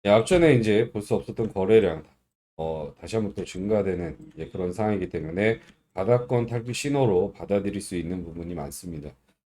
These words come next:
네, 보시면은, 그리고 <clears throat> 이동평균선, 예, 그 밀집 구간을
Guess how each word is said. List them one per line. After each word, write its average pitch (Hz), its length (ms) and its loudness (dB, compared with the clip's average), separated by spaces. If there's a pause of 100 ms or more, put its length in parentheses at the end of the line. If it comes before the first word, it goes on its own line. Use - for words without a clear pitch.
(180)
네, 80 120 -10
보시면은, 107 680 2 (280)
그리고 95 540 -2 (640)
<clears throat> 151 540 0
이동평균선, 127 1080 2 (360)
예, 76 360 -6 (100)
그 - 120 -10
밀집 104 380 -2
구간을 127 680 4